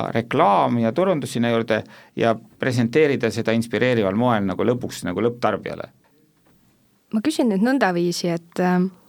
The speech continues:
Speaker 2: et mõnel riigil on, äh, täitsa õnnestunud, äh, teha, võtta nagu mõni aspekt enda kultuurist, noh,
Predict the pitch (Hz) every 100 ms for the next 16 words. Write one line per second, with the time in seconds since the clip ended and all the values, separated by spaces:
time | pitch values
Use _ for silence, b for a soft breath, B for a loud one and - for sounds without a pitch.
0 | _ _ _ B B B 185 240 330 220
1 | 196 254 285 185 175 175 175 180 180 180
2 | 233 220 240 190 - 180 175 175 - 170
3 | 175 175 175 _ - 233 240 208 175 170
4 | 170 175 - b b b b b - 202
5 | 240 - 175 180 180 202 240 247 208 180
6 | 175 - 226 240 - - - 175 170 170
7 | 165 175 180 - 311 302 196 - 185